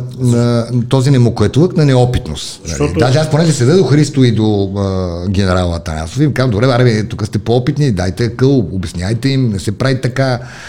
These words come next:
Speaker 1: а, нали, говорете им.“ Как
Speaker 2: Това,
Speaker 1: се
Speaker 2: което заб-, забърка Асен, то про-,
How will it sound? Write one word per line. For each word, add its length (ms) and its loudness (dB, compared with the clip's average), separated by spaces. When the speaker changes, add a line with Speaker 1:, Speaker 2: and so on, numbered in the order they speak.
Speaker 1:
а, 360 0
нали, 260 2
говорете 540 2
им.“ 220 2
Как 100 0
Speaker 2:
Това, 100 0
Speaker 1:
се 80 0
Speaker 2:
което 220 0
заб-, 320 -2
забърка 340 -4
Асен, 200 -4
то 100 -4
про-, 240 -8